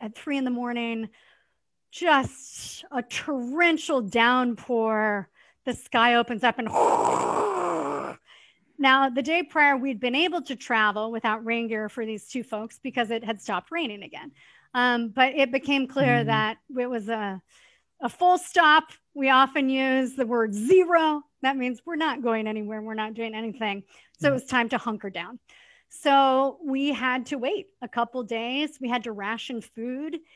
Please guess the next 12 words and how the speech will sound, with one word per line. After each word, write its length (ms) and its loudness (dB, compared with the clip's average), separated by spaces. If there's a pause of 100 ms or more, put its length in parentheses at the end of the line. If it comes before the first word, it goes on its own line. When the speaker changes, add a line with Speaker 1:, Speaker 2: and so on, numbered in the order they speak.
(280)
Speaker 1:
And 560 2
the 120 0
main 260 -2
thing 560 -2
was 400 -2 (140)
to, 640 0 (400)
you 100 -4
know, 240 0 (120)
to 160 -6
manage 560 -4
high 380 0
emotions. 920 -6